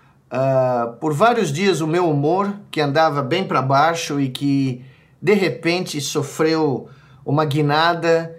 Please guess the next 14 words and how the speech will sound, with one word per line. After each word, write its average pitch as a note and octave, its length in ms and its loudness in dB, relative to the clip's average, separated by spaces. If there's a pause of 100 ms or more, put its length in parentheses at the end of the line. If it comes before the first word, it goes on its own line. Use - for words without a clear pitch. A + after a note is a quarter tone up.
(580)
eh, B2+ 420 -2
pra C#3 180 -2
cima, F#3+ 720 -2 (1000)
porque F3 680 0 (280)
depois A3+ 320 2
de E4+ 80 2
receber F#3 520 2
esse D3+ 180 -4
presente C3+ 840 -2 (300)
maravilhoso D3+ 1040 0 (520)
do D3 140 0
maestro D3 640 0
Mário F3+ 540 2
Zácaro, C3+ 760 -2